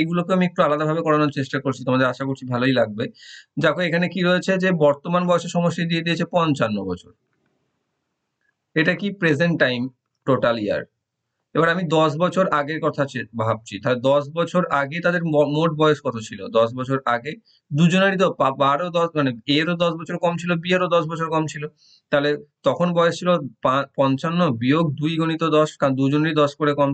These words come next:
ছিল, মানে পঞ্চান্ন বিয়োগ কুড়ি সমান পঁয়ত্রিশ বছর ছিল। তাহলে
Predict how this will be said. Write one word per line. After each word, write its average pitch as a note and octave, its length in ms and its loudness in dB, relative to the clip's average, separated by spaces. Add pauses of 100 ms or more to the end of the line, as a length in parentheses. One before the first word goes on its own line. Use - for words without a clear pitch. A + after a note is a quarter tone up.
ছিল, C3+ 120 -8 (440)
মানে C3+ 140 2 (140)
পঞ্চান্ন C#3 520 2 (180)
বিয়োগ B2+ 220 0 (140)
কুড়ি D#3+ 260 4 (400)
সমান C#3+ 340 2
পঁয়ত্রিশ D3 460 -2
বছর D3 180 -2 (100)
ছিল। C3 140 -6 (1200)
তাহলে D#3 180 2